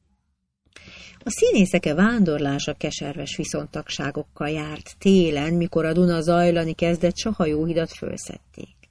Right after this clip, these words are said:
Csónakon kellett átkelni, s ha a zajlás erősebb volt, már délután két órakor indultak Pestről, nehogy utolérje őket a köd.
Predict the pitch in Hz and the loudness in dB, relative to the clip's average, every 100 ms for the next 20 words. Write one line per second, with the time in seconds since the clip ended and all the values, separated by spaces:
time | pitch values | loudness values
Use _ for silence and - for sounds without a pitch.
0 | _ _ _ _ - 370 190 139 160 170 | _ _ _ _ -2 0 0 0 -6 -4
1 | 160 170 185 160 147 - 160 151 160 - | -4 -2 -4 -6 -10 -14 -12 -10 -8 -4
2 | 160 170 220 208 156 160 196 214 175 - | 0 6 6 6 2 0 2 4 2 0
3 | 156 170 180 180 160 156 190 220 180 147 | -2 2 2 2 -2 2 4 4 2 -4
4 | - 220 233 190 190 147 - 147 180 160 | -2 -2 0 2 2 2 -2 0 0 0
5 | 156 151 - - 151 - - 160 165 180 | -4 -8 -6 -4 -4 -6 -4 0 2 0
6 | - - - - 285 233 240 - 160 160 | -6 -20 -8 2 4 6 2 4 4 4
7 | 160 156 156 180 170 165 - 156 - - | 2 2 4 4 2 -2 -4 -8 -8 -10
8 | - | -10